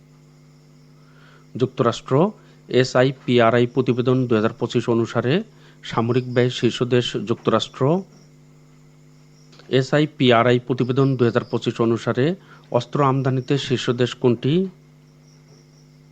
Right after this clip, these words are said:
ইউক্রেন। এসআইপিআরআই প্রতিবেদন দুই হাজার পঁচিশ অনুসারে অস্ত্র আমদানিতে শীর্ষ দেশ ইউক্রেন। পরবর্তীতে গুরুত্বপূর্ণ ভিডিও এবং পোস্টগুলো দেখার জন্য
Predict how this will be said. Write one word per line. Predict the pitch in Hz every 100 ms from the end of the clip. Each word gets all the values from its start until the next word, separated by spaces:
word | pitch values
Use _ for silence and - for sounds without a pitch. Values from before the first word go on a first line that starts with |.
| _ _ - - - _ _ _ _ _ - _ - - - - _ -
ইউক্রেন। | 127 120 127 135 170 - - _ 123
এসআইপিআরআই | 127 - 139 143 - 123 117 123 123
প্রতিবেদন | 135 127 120 131 131
দুই | 123
হাজার | 110 117 -
পঁচিশ | 120 123 117
অনুসারে | 113 107 117 123 180 - - - -
অস্ত্র | 120 - 143 127
আমদানিতে | 120 117 117 117 139
শীর্ষ | - 117 123 123
দেশ | 123 -
ইউক্রেন। | 120 117 135 151 185 190 - - _ _ _ _ - _ _ _ _ _ - - - - - -
পরবর্তীতে | 143 143 135 143 147
গুরুত্বপূর্ণ | 131 123 127 127 131 117
ভিডিও | 113 113 131 160 -
এবং | 110 120 120
পোস্টগুলো | 131 120 131 127 120
দেখার | 120 - 120 113
জন্য | 113